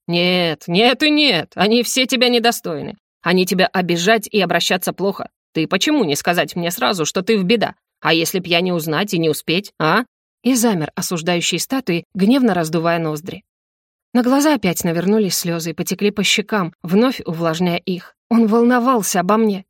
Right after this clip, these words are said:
переживал. «Простите меня, вы столько для меня сделали, помогли спасти Сандра. Я вам очень благодарна,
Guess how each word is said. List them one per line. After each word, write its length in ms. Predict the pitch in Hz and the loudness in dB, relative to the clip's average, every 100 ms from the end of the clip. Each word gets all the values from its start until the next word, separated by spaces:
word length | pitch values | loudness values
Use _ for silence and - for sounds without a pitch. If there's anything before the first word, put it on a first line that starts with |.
| - | -6
переживал. 640 | 202 214 185 190 202 185 - _ _ _ _ _ _ _ - | -2 0 0 -2 -4 -8 -12 _ _ _ _ _ _ _ -8
«Простите 560 | 202 - - 233 214 | -6 -4 -2 -2 0
меня, 300 | 196 190 185 - | 0 0 -4 -6
вы 140 | 214 | -4
столько 460 | - - 262 - 208 | -2 -2 -2 0 2
для 160 | 214 | 4
меня 200 | 220 226 | 4 2
сделали, 520 | 196 202 233 196 175 - _ | 0 0 2 0 -4 -8 _
помогли 400 | 254 262 254 262 247 | 0 2 2 2 0
спасти 420 | - 247 - 254 | 0 -2 -2 -2
Сандра. 480 | - 269 247 190 - _ _ | 0 0 0 -2 -10 _ _
Я 200 | 185 196 | -4 0
вам 180 | 208 220 | 2 2
очень 320 | 208 - 190 | 2 0 0
благодарна, 600 | 190 190 202 196 196 180 | 0 0 0 0 -2 -6